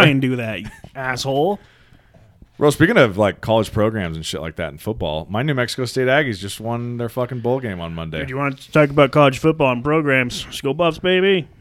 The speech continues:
Speaker 1: Relax. Your Buffs won one game this past year?
Speaker 2: Yeah, it's not about the past. It's about the future, all right? And
Speaker 1: Okay,
Speaker 2: the future of our
Speaker 1: sure.
Speaker 2: program looks fucking great.
Speaker 1: Does it?
Speaker 2: 'Cause Coach Prime.
Speaker 1: All right, I want,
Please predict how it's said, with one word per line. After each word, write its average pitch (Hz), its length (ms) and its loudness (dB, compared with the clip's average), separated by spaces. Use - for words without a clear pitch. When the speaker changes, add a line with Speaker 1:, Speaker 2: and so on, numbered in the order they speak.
Speaker 1:
Relax. 90 380 -4
Your 98 120 -4
Buffs 98 200 -2
won 101 160 -4
one 101 180 0
game 123 200 0
this 151 140 -4
past 160 240 0
year? 170 340 -4
Speaker 2:
Yeah, 147 160 -2
it's 151 140 -8
not 175 180 6
about 165 300 6
the - 60 -2
past. 147 420 4
It's 120 100 -8
about 127 220 0
the 120 80 -10
future, 110 560 -4
all 110 60 -14
right? 117 180 -2
And 107 40 2
Speaker 1:
Okay, 110 100 6
Speaker 2:
the 107 80 -4
future 156 280 2
of 143 80 2
our 139 80 6
Speaker 1:
sure. 113 100 2
Speaker 2:
program 139 380 2
looks 131 200 0
fucking 156 500 2
great. 117 380 2
Speaker 1:
Does 101 200 0
it? 107 120 0
Speaker 2:
'Cause - 140 -2
Coach 151 280 8
Prime. 135 480 2
Speaker 1:
All 147 80 10
right, 139 300 10
I 135 100 8
want, 165 360 4